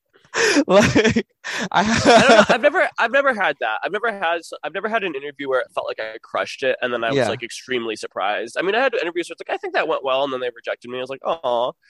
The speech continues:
Speaker 2: But,
Speaker 1: Yeah.
Speaker 2: like, when I've
Speaker 1: Same,
Speaker 2: really,
Speaker 1: same.
Speaker 2: really felt it, it's nev-, it's like, yeah, it goes the way
Speaker 1: Mm.
Speaker 2: I think it's gonna go. And I think that's beca-, because they kind of, you can tell they're digging it.
Speaker 1: Yeah.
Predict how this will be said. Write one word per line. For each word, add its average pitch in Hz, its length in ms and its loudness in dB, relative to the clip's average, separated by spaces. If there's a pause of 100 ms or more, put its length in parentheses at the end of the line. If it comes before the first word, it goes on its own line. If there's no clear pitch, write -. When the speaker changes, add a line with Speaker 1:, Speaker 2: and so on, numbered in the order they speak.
(300)
Speaker 2:
But, 143 120 -2
Speaker 1:
Yeah. 139 80 0
Speaker 2:
like, 123 220 0 (200)
when 147 160 -4
I've 139 160 -2
Speaker 1:
Same, 131 240 2
Speaker 2:
really, 165 260 -2
Speaker 1:
same. 139 200 0
Speaker 2:
really 143 180 -8
felt 127 300 -2
it, 160 180 -2 (120)
it's 123 200 -12
nev-, 127 340 -4
it's - 440 -12
like, 113 380 -6
yeah, 90 160 -2
it 73 200 -8
goes 131 180 -2
the 139 80 -4
way 131 120 -2
Speaker 1:
Mm. 90 40 -2
Speaker 2:
I 101 40 -6
think 90 160 -12
it's - 80 -20
gonna - 200 -20
go. 104 220 -16 (320)
And 233 100 0
I 247 80 2
think 254 140 -4
that's - 340 -4
beca-, 175 240 -8
because 160 240 -6
they 139 80 -2
kind 135 180 -2
of, 123 120 -2 (280)
you 135 140 -8
can 131 180 -10
tell 107 360 -2
they're 101 320 -6
digging 104 280 -12
it. 95 160 -14 (400)
Speaker 1:
Yeah. 120 360 -4